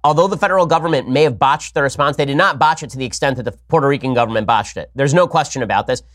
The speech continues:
For example, here's some video showing water sitting on an abandoned tarmac.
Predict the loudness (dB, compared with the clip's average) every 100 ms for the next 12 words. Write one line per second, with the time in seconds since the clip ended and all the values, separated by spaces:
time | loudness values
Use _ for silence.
0 | _ 0 2 2 0 -4 -8 _ 0 0
1 | 0 -2 0 0 0 -2 -6 _ _ 0
2 | 2 2 0 2 2 4 0 -2 -2 0
3 | 0 -2 -4 -6 0 2 2 2 -2 0
4 | 0 0 -2 -6 -12